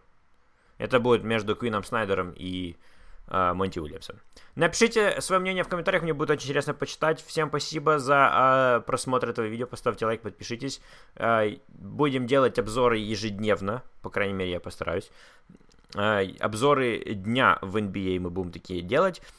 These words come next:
И пишите мне, э, в принципе, идеи, в-, что вы хотите, чтобы я обсудил в этих видосах. Может быть, вы хотите обсудить, чем, какие-то награды, может быть, вы хотите, об-, чтобы я обсудил конкретную команду. Пишите в комментариях свои идеи, и я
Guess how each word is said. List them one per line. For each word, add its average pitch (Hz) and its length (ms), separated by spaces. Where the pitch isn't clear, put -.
И 160 80
пишите 226 420
мне, 190 300
э, 143 560
в - 60
принципе, 156 420
идеи, 165 580
в-, 120 220
что 160 240
вы 160 80
хотите, 135 300
чтобы 127 260
я 127 100
обсудил 120 320
в 113 40
этих 92 240
видосах. 90 320
Может 123 240
быть, 120 200
вы 113 60
хотите 117 320
обсудить, 113 320
чем, 101 160
какие-то 107 240
награды, 127 380
может 117 200
быть, 117 160
вы 110 60
хотите, 110 280
об-, 95 220
чтобы 117 240
я 110 40
обсудил 110 260
конкретную 110 340
команду. 123 400
Пишите - 220
в 151 40
комментариях 147 400
свои 139 200
идеи, 170 300
и 123 160
я 117 360